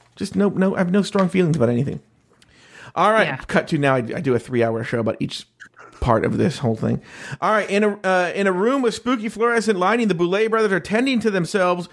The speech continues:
Speaker 1: what, with what looks like partial nun outfits. Like, they don't have necessarily the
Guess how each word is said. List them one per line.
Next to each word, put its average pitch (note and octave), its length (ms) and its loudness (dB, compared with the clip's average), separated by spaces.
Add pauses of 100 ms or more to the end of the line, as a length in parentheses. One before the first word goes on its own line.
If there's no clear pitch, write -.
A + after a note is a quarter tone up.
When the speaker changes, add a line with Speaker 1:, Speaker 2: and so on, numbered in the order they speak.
(140)
Speaker 1:
what, D#3 200 0
with E3+ 160 0
what E3+ 160 0
looks A#3 320 -2
like F#3+ 220 0
partial C#4 480 -2
nun F3 540 2
outfits. C3+ 440 0
Like, B2 100 -4
they F3+ 60 2
don't A3 160 -2
have A#3 140 2
necessarily G3 380 0
the D3 160 0